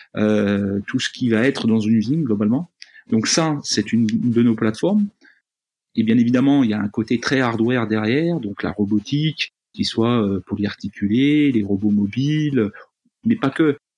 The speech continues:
Nous, ce qui nous intéresse, comme je l'ai dit, c'est les créateurs qui sont, euh, innovants quelque part ou qui veulent vraiment avoir la possibilité très rapidement de pouvoir faire quelque chose qui les différencie.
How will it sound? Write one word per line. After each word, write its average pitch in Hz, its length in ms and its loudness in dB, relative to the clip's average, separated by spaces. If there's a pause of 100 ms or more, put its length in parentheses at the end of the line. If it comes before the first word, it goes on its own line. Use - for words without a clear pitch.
(220)
Nous, 131 160 2
ce 147 100 -4
qui 123 100 2
nous 113 120 2
intéresse, 147 460 0
comme 107 180 -2
je 101 80 -4
l'ai 113 100 2
dit, 170 220 -2
c'est 147 460 0
les 110 140 0
créateurs 160 760 -2
qui - 140 -8
sont, 147 440 -2
euh, 107 180 -2 (560)
innovants 139 520 4
quelque 113 260 -2
part 156 320 0
ou 117 60 0
qui 110 200 -4
veulent 127 400 2
vraiment 151 600 -2 (240)
avoir 120 280 0
la 120 80 2
possibilité 131 760 -2
très 156 160 0
rapidement 151 580 0 (540)
de 123 80 2
pouvoir 139 340 0
faire 139 220 -2
quelque 135 220 0
chose 170 240 0
qui - 160 -2
les 113 80 2
différencie. 123 680 -2